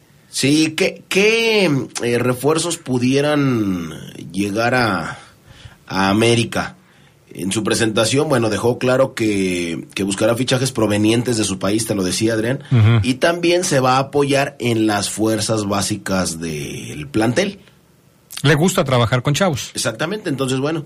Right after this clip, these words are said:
Speaker 1: dice, "Un club como este busca nuevos, buenos jugadores, veremos algunas opciones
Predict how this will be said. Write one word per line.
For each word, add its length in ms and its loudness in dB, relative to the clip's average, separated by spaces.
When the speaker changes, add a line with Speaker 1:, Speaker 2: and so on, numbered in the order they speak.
Speaker 1:
dice, 220 2
"Un 80 2
club 200 2
como 220 2
este 240 0
busca 260 0
nuevos, 340 0
buenos 300 2
jugadores, 460 0
veremos 320 0
algunas 320 0
opciones 480 -2